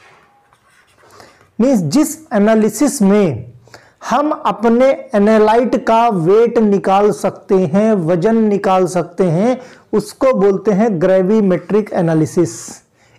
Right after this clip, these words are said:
इस analysis में हम analyte का वजन निकाल सकते हैं, कितना weight।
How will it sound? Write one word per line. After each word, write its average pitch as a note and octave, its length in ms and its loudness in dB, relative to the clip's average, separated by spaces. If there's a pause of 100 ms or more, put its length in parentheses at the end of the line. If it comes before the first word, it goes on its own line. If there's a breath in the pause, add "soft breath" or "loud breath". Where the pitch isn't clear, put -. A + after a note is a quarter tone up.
(100)
इस C4+ 340 0
analysis G#3 640 0
में A#3 160 4
हम A3+ 420 -2
analyte G3 540 0
का A#3+ 120 2
वजन F#3 400 0
निकाल F3 360 0
सकते D3+ 340 -8
हैं, B2+ 240 -8 (380 soft breath)
कितना A#3+ 380 0
weight। F#3 400 0